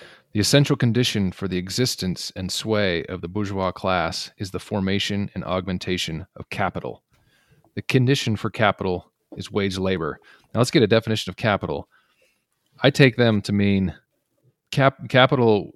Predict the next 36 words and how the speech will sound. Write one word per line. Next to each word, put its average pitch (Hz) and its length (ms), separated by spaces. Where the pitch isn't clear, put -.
we 107 160
think 110 220
of 95 140
now 101 360
as, 90 540
we 113 120
think 131 160
of - 60
capital 107 360
these 104 200
days 92 320
as 85 440
a 110 60
building 101 680
or, 92 400
you 92 80
know, 90 180
a 101 100
very 101 320
expensive - 600
piece 104 220
of 90 80
equipment. 101 560
But 98 220
I 117 100
think 165 180
what 120 80
they're 117 100
getting 107 240
at 95 320
in, 92 360
in 95 180
this, 98 340
uh, 85 280
understanding 87 600
is 82 440